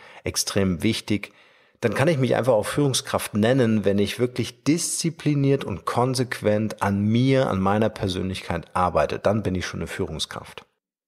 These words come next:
Denn nur wenn du in der Lage bist, dich selbst zu führen, wenn du bereit bist, selbst Kraft aufzuwenden, Energie zu investieren, dich selbst zu führen, an dir zu arbeiten, an deiner Persönlichkeitsentwicklung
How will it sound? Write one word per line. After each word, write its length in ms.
Denn 200
nur 440
wenn 300
du 160
in 140
der 100
Lage 420
bist, 380
dich 240
selbst 560
zu 120
führen, 580
wenn 120
du 120
bereit 720
bist, 280
selbst 600
Kraft 380
aufzuwenden, 720
Energie 680
zu 160
investieren, 720
dich 280
selbst 400
zu 100
führen, 220
an 180
dir 180
zu 220
arbeiten, 500
an 140
deiner 240
Persönlichkeitsentwicklung 1160